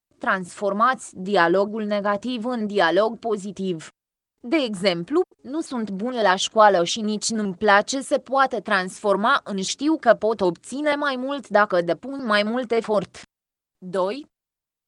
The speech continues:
Completează pe caiet tabelul cu minimum cinci exemple în fiecare coloană. Subliniază ce consideri că este mai important. Explică alegerile tale. Am învățat. La școală.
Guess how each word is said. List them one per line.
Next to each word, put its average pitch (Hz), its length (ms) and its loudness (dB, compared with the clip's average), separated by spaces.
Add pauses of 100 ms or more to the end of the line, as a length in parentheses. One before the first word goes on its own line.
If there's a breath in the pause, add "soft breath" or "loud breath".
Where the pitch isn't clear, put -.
Completează 220 760 2
pe 214 120 -2
caiet 208 460 -4
tabelul 240 500 2
cu 226 100 -4
minimum 208 520 -2
cinci 285 320 -6
exemple 214 580 0
în 170 120 -2
fiecare 269 600 0
coloană. 202 560 0 (600)
Subliniază 185 880 -6
ce 208 180 0
consideri 196 680 -2
că 196 140 -4
este 165 320 -2
mai 156 220 -2
important. 156 680 0 (600)
Explică 220 540 -4
alegerile 220 800 2
tale. 147 400 0 (580)
Am 226 200 4
învățat. 196 640 4 (580)
La 190 200 4
școală. 165 560 0